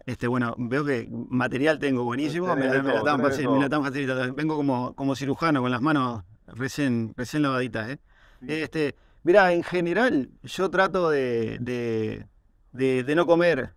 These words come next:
Speaker 1: este, eh, eh, este tipo de, de, de, de picadas, sobre todo los embutidos y demás. Las aceitunas sí, me encantan, los granos también, los consumo muchísimo.
Speaker 2: Ujú.
Speaker 1: Este, en realidad es una, una cuestión de opción. La verdad que es, eh, me encanta,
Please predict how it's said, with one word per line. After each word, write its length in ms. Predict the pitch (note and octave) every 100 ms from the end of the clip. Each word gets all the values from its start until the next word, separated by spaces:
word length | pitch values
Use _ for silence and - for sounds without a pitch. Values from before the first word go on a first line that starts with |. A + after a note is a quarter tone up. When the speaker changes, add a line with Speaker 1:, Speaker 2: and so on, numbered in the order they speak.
| -
Speaker 1:
este, 460 | A#2 - A2+ A2 G#2+
eh, 80 | G2 - - - - -
eh, 400 | A#2+ A#2 A#2 A#2+
este 220 | - C#3
tipo 240 | B2+ B2+ B2+
de, 340 | A#2+ A2+ A2+
de, 200 | A2+ A2
de, 320 | G#2+ A2 A2+
de 180 | A2+ A#2
picadas, 420 | G#2+ A#2 B2 G#2+
sobre 200 | - C3+ C3
todo 160 | G3+
los 160 | D#3+ C#3
embutidos 600 | B2+ B2 D#3 E3+ D3 -
y 40 |
demás. 280 | A2 A2+ - -
Las 160 | C3+ C3+
aceitunas 460 | B2+ B2+ E3+ D3 -
sí, 260 | E3+ G3+ G3
me 80 | A#2+
encantan, 400 | A2+ D#3 C#3 A#2+
los 100 | B2
granos 240 | C#3 C3+
también, 400 | A#2 A#2+ D#3 E3
los 120 | C3+
consumo 360 | - A2+ C3 B2+
muchísimo. 560 | A#2+ C3 D3+ E3+ F3 -
Speaker 2:
Ujú. 300 | A#2+ A#2 B2+ D#3
Speaker 1:
Este, 760 | D3 C#3 A2+ D3 B2+ A#2+ A2 - - - - - - -
en 160 | C#3
realidad 580 | C#3+ D3 D#3 F3 F#3+ F3
es 140 | D3+ D#3+
una, 220 | D3 C#3
una 260 | C#3+ C#3
cuestión 560 | C3+ B2+ D3 C#3 B2+ B2
de 60 | B2+
opción. 300 | - C#3 C3
La 80 | C3
verdad 200 | C3+ E3
que 240 | F#3+ - _ _
es, 260 | - C3 - -
eh, 540 | C#3 C3 B2 A#2 G#2+ - _ _ - - -
me 140 | C#3
encanta, 540 | B2+ E3+ E3 C3+ A2+